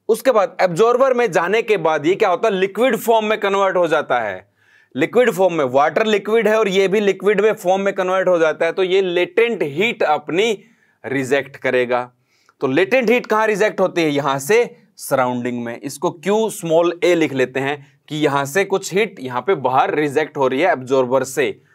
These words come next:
वो कुछ लेटेंट हीट एनएच थ्री वेपर की होती है, और कुछ ये वाटर होता है ना, इसमें भी हीट होता है, हीटेड वाटर होता है ये।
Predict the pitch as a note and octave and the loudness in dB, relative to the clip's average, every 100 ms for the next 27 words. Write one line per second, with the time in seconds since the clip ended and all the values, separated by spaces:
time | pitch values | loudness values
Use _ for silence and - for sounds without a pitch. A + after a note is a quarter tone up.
0 | _ _ - D#3+ G3 - C#4+ A#3 G3 G3 | _ _ -4 -2 0 0 2 2 2 2
1 | A3+ A#3+ E3 C#3 G#3+ A3+ - D3 C#3+ C#3+ | 2 0 -4 -2 -2 -2 -4 -2 -2 -4
2 | D#3 D#3+ E3 D#3 F3 E3+ F3+ E3+ E3 F3+ | -4 -2 0 0 -2 -6 -2 -2 -2 0
3 | F3 - _ _ - E3 - A#3+ A#3+ A#3+ | -2 -2 _ _ -2 -2 0 -4 -2 0
4 | G#3+ C#3 C#3 C3 - F3+ C3+ C#3+ E3+ - | 0 2 0 2 2 2 2 -2 -2 -8
5 | F3 - F#3+ A3 F#3+ A3 C3 C#3 D#3 C#3 | -12 -8 0 0 2 -2 -2 -8 -4 -4
6 | B2 A2+ G#2 G2 F#2+ D#3+ D#3+ A3 F#3 D#3+ | -4 -2 -4 -4 -8 -4 0 0 2 0
7 | C3 C#3 A2+ - G#2 G2+ G2 | -2 -4 -6 -6 -8 -8 -10